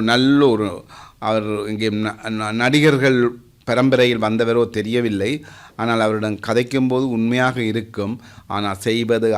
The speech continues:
அத்தனையும் அவர் நீதிக்கு புறம்பானவற்றை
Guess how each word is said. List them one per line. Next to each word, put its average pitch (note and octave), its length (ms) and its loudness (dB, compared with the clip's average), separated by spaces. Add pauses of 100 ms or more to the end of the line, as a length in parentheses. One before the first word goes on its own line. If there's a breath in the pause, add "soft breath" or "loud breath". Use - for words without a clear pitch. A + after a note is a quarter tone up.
அத்தனையும் A2+ 760 0 (720 soft breath)
அவர் F#2+ 320 -4 (1200 soft breath)
நீதிக்கு A#3+ 580 6 (140)
புறம்பானவற்றை C3+ 720 4